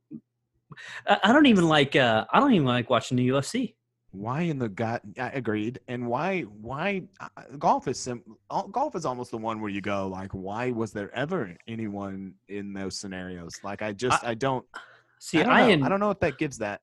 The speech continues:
Speaker 2: I, I don't
Speaker 1: I
Speaker 2: know.
Speaker 1: could
Speaker 2: I,
Speaker 1: actually
Speaker 2: maybe I'm
Speaker 1: watch, I can actually watch a golf tournament. I, I could n-, I, I don't know that I could be like, "Man, I gotta go, I gotta go see this live."
Speaker 2: Yeah,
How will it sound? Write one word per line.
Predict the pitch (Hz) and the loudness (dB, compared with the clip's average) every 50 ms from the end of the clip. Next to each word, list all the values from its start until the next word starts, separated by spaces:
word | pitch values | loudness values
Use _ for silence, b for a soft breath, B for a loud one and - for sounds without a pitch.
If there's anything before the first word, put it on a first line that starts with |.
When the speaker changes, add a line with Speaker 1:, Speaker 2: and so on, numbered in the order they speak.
| _ 127 | _ -12
Speaker 2:
I, | 127 - - | -12 -10 -6
I | 139 | 0
don't | 160 196 | 2 4
Speaker 1:
I | 214 | 4
Speaker 2:
know. | - | 4
Speaker 1:
could | 247 208 190 | 4 6 6
Speaker 2:
I, | |
Speaker 1:
actually | 170 165 156 131 131 151 131 | 6 6 4 4 2 2 2
Speaker 2:
maybe | 117 | 2
I'm | 113 110 | 2 4
Speaker 1:
watch, | 110 110 117 127 - - - - - - - | 4 6 6 4 2 -2 -8 -10 -10 -4 -4
I | 147 | -2
can | 160 - 190 180 | 0 2 2 2
actually | 175 170 - - 123 | 2 0 0 -2 -2
watch | 107 101 98 101 - - | 0 0 0 -2 0 -2
a | - | -4
golf | - 95 85 87 - | -2 -2 -2 -2 -2
tournament. | - 123 113 117 123 135 143 - _ _ _ _ _ _ b b b b b b b _ _ _ _ _ _ _ | -4 -4 -4 -2 -2 -4 -4 -6 _ _ _ _ _ _ b b b b b b b _ _ _ _ _ _ _
I, | 143 151 139 - - | -4 -4 -2 0 2
I | 165 170 | 0 0
could | 170 - 151 120 107 - | 2 2 0 0 0 -2
n-, | 123 123 123 120 123 - - _ | 0 0 2 0 -2 -4 -6 _
I, | 117 135 147 170 - - | -4 -2 -2 -2 -2 -2
I | 135 170 | 0 2
don't | 208 208 - 120 | 2 0 0 -2
know | 117 113 | -4 -2
that | 104 117 110 | -2 -2 -2
I | 110 110 | -2 -2
could | 107 113 110 | -4 -2 -2
be | 113 110 104 | 0 0 0
like, | 101 101 95 92 - _ _ _ _ _ _ | 0 -2 -4 -6 -8 _ _ _ _ _ _
"Man, | - 110 117 117 113 | -8 -4 -2 -2 0
I | 110 120 131 | 0 0 0
gotta | 135 104 95 | 0 0 -2
go, | 92 92 92 92 92 90 87 87 _ _ _ _ | -4 -8 -8 -8 -10 -12 -14 -18 _ _ _ _
I | - 107 135 | -10 -6 -4
gotta | 147 107 95 | -4 -4 -6
go | 87 82 78 | -8 -12 -14
see | - - 95 | -14 -14 -14
this | 80 - - - | -14 -16 -14 -12
live." | 87 90 233 123 - - - - _ _ _ _ _ _ _ _ _ _ _ _ _ _ _ _ _ _ _ _ _ | -10 -8 -8 -8 -8 -10 -16 -20 _ _ _ _ _ _ _ _ _ _ _ _ _ _ _ _ _ _ _ _ _
Speaker 2:
Yeah, | 143 180 196 196 165 139 117 | 0 0 2 2 0 -4 -6